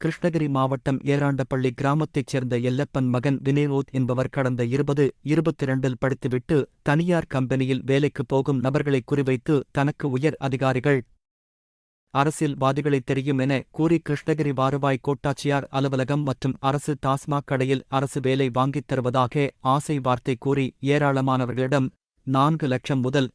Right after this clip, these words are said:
ஐந்து லட்சம் வரை பணம் பெற்றுள்ளார். இதில் பணம் கொடுத்து பல மாதங்கள் ஆனா பிறகு பணிக்கான ஆணை வரத்தால்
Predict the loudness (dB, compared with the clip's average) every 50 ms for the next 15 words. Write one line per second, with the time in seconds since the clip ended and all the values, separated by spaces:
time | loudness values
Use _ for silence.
0 | _ _ -2 0 0 2 2 0 -2 -2 -2 -2 -2 -2 0 0 0 0 0 -2
1 | 0 0 0 0 0 0 -2 -4 -4 -4 -2 0 0 0 0 0 -2 _ -4 0
2 | 0 2 0 0 0 0 0 2 2 0 0 0 -2 -2 -2 0 2 2 2 0
3 | -2 _ -2 0 0 2 2 0 0 0 0 0 0 0 0 -2 -2 -2 -2 0
4 | 0 2 2 0 0 0 0 -2 -2 0 -2 -2 -2 0 0 0 0 0 -2 -2
5 | 0 0 0 0 -2 -2 0 2 2 2 2 0 0 -2 -2 -4 -2 -2 -2 -2
6 | -2